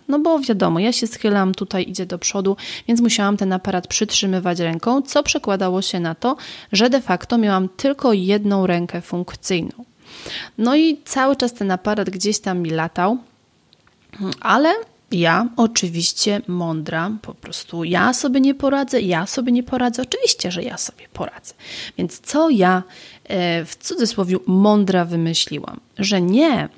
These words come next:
że ja nie będę miała tego aparatu normalnie, tak jak powiedzmy w instrukcji obsługi paska do aparatu, jak powinno się go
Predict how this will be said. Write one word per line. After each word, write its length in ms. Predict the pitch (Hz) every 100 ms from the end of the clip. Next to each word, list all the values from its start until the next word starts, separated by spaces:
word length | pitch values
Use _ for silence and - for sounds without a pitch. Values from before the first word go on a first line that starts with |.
| -
że 180 | 185 185
ja 140 | 170
nie 160 | 156 151
będę 340 | 170 262 285
miała 260 | 220 156 156
tego 280 | - 165 156
aparatu 680 | 156 160 151 156 - 175 -
normalnie, 760 | 170 160 156 160 185 214 190
tak 260 | - 165 160
jak 160 | 160 -
powiedzmy 560 | 170 165 175 - 160 - - - -
w 40 |
instrukcji 640 | 196 180 240 240 - - -
obsługi 760 | - - - 202 214 190 175 - -
paska 460 | 185 180 - 185
do 120 | 170 175
aparatu, 640 | - 175 180 233 233 202
jak 180 | 180 -
powinno 420 | 175 190 175 170
się 180 | - 160
go 220 | 165